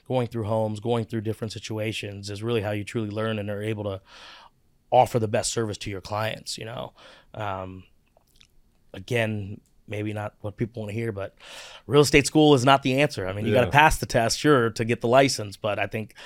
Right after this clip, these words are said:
Speaker 1: once you pass that, everything's gone, and it's just more so focused on,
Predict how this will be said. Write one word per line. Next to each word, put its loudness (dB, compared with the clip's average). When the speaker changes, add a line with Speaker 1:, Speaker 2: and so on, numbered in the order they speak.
Speaker 1:
once -2
you -8
pass -2
that, -2
everything's -8
gone, -2
and -8
it's -8
just -8
more -6
so -8
focused -6
on, -4